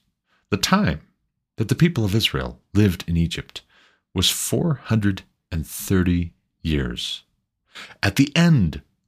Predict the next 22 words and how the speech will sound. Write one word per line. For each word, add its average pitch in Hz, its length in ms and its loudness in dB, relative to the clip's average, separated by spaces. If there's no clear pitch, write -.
of 117 140 2
four 135 300 2
hundred 110 420 -2
and 92 220 -2
thirty 110 260 2
years, 90 540 -2
on 143 180 6
that 131 220 4
very 113 520 4
day, 85 440 -2
all 151 380 6
the 95 140 0
hosts - 680 0
of 98 240 -4
Yahweh 76 500 -2
went 87 160 -6
out 127 380 -4
from 92 500 0
the 92 100 0
land 69 440 -4
of 82 240 -4
Egypt. - 580 -8